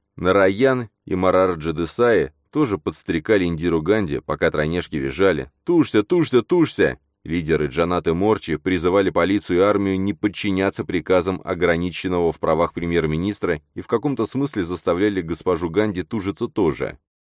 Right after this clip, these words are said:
И когда тьма сгустилась к полуночному часу, ибо разве может что-то случиться в какой-то другой день, тройняшки заверещали: «Он идёт, идёт, идёт!»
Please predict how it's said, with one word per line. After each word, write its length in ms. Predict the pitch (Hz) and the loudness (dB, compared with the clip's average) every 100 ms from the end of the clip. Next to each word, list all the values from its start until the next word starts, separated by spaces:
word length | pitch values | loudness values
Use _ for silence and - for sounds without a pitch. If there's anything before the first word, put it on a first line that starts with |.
| _ - | _ -6
И 120 | 82 | 0
когда 280 | 92 90 92 | 0 2 0
тьма 340 | 101 95 104 | 0 2 2
сгустилась 680 | 80 76 82 - 98 85 76 | 0 -4 -6 -4 -2 -2 -4
к 60 | - | -4
полуночному 720 | 85 82 90 80 80 73 73 | -2 0 -2 -4 -6 -6 -4
часу, 540 | - 104 - 67 60 - | -2 -2 -2 -8 -10 -10
ибо 220 | 76 76 | -2 0
разве 260 | 73 69 65 | 0 -2 -4
может 300 | 92 95 - | -4 -6 -8
что-то 320 | - 78 78 | -4 -4 -4
случиться 520 | - 87 78 85 80 | -4 -6 -6 -6 -6
в 60 | - | -2
какой-то 480 | 85 95 87 85 | -2 0 -2 -2
другой 420 | 78 101 113 82 69 | -2 -2 0 -2 -2
день, 300 | 87 113 107 _ _ - | -2 -4 -6 _ _ -2
тройняшки 640 | 73 71 85 92 - 80 | 0 0 -2 -2 -4 -6
заверещали: 880 | 80 71 73 71 - 101 78 60 - _ - | -4 -4 -4 -4 0 2 2 -2 -10 _ -8
«Он 240 | 87 101 | -4 -4
идёт, 400 | 90 113 147 107 | 0 4 4 4
идёт, 380 | 123 156 156 143 | 2 4 4 4
идёт!» 500 | 143 185 151 - | 2 4 4 2